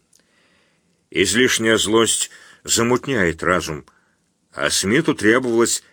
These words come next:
вся сила его интеллекта. Он должен был отыскать декларацию любой ценой.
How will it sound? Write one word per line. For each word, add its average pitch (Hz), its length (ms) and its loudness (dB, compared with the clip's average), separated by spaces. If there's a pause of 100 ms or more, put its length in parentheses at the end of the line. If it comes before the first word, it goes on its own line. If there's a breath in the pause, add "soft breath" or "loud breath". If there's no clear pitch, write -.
(260 soft breath)
вся 98 360 0
сила 113 380 2
его 98 380 2
интеллекта. 82 640 -6 (1300 soft breath)
Он 110 300 2
должен 113 380 2
был 113 100 6
отыскать 117 720 0 (240 loud breath)
декларацию 110 1000 2 (140 loud breath)
любой 80 480 2
ценой. 67 480 -6